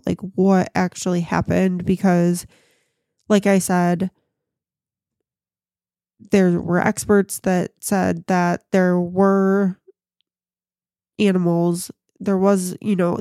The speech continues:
the, a normal amount of game during that time, so they should have been able to find some animals,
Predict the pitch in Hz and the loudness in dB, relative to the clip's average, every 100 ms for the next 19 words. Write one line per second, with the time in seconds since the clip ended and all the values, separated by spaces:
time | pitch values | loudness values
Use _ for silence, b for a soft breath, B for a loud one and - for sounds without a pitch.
0 | 190 196 208 190 196 196 190 190 175 180 | -2 0 0 2 2 2 2 0 0 -2
1 | 175 175 170 175 180 165 170 170 - 175 | -2 0 0 0 -2 -2 -4 -6 -6 -4
2 | 170 170 180 170 - 196 196 185 180 170 | -4 -4 -6 -4 -2 -2 -2 -2 -2 -2
3 | 175 170 - 180 180 175 b b b b | -4 -4 -2 0 0 -2 b b b b
4 | - 208 185 190 185 180 175 175 180 175 | 0 2 2 -2 -2 0 0 0 2 0
5 | 170 - | -2 -6